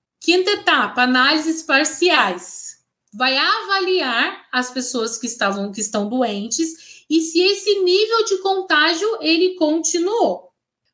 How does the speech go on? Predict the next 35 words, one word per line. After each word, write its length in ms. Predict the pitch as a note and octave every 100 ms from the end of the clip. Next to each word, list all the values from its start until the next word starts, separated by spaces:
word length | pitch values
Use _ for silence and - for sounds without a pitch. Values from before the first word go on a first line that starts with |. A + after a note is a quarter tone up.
| -
Busca 440 | B3+ A#4+ B4 A#4
ativa 340 | A4+ F#4+ G4 F#4+
dos 240 | A4 A#4
casos. 680 | E4 A3+ F#3 G3+ - - _
A 80 | B3
partir 420 | B3 C#4+ - F#4+
dessas 320 | F#4+ F4+ D#4+ C#4+
análises 480 | C4 A3+ G#3+ G#3+
parciais, 880 | - G3+ G3+ - G3+ F#3+ G#3 D#4+ - -
a 100 | A3+
vigilância 440 | A3+ A#3+ G#3+ G#3
epidemiológica, 840 | G#3+ G#3+ G#3+ G#3+ G3 G3+ G#3+ - -
ela 280 | C4 C#4+ D#4
vai 180 | D4 D4
fazer 340 | D4+ C4+ D4
a 80 | C#4+
busca 400 | B3 E4+ F#4 F#4+
ativa 320 | F4+ E4+ E4
de 140 | D#4+ -
todos 200 | D#4+ E4
os 160 | G4+
casos. 460 | - A#3+ G3 F#3+ - _ - _ _
Todas 500 | - F4 F#4+ G4+ G#4+
as 160 | G4 F#4+
pessoas 680 | F#4+ F4 - C#4 C#4 C#4 C#4
que 80 | C4+
apresentarem 760 | C4+ C4+ C4+ C4+ B3+ - C#4+
sinais 500 | C#4 C4+ C4+ C4 C4
ou 100 | C#4
sintomas 840 | C4 C#4+ C#4 C#4 A#3+ A#3+ A3+ G#3+ G3+
daquela 580 | B3+ E4+ - C#4 B3+
doença 580 | A#3 B3 A3+ A3 A3+ A3+
caracterizada 760 | - A3 G#3+ G#3+ G#3+ G#3 G#3 G#3
na 100 | G#3
epidemia, 640 | G3+ A3+ D#4 D4 C#4+ G4+